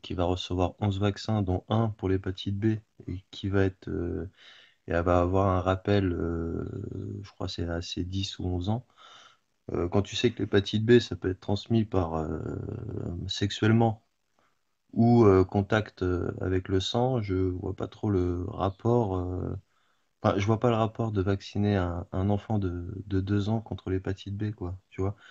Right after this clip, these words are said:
Et quand on sait que justement sa, sa campagne a été aussi, euh, a été aussi financée par, euh, tous les groupes pharmaceutiques, je me dis que c'est peut-être aussi, euh, quelque chose qui, qui leur avait promis. Et, euh,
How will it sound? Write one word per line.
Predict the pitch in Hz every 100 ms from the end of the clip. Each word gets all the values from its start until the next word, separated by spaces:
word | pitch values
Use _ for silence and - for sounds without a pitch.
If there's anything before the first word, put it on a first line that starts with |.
| - - _ _
Et | 98 90
quand | 104 107
on | 104
sait | - 113
que | 98 95
justement | 98 - 104 110 107
sa, | - 82 80 82 107 _ _ _ _ -
sa | - 104
campagne | 117 107 123 110
a | 95
été | 92 95
aussi, | 98 - - 113 104
euh, | 90 85 87 85 85 87 _ _ _ _ _ -
a | 90
été | 92 92
aussi | 98 - 101
financée | - 101 101 - 107
par, | - 85 85
euh, | 90
tous | -
les | 101
groupes | 101 104
pharmaceutiques, | - 92 92 - 98 - 131 131
je | -
me | 101
dis | 110 113
que | 98 95 92
c'est | 92 98 -
peut-être | 95 98
aussi, | 95 - 104
euh, | 95 92
quelque | 95 95 -
chose | 107 -
qui, | - 95 95 95 _ _ _ _ _ _ _ _ -
qui | 90
leur | 90 90
avait | 90
promis. | 92 - 92 107 123
Et, | 107 85
euh, | 85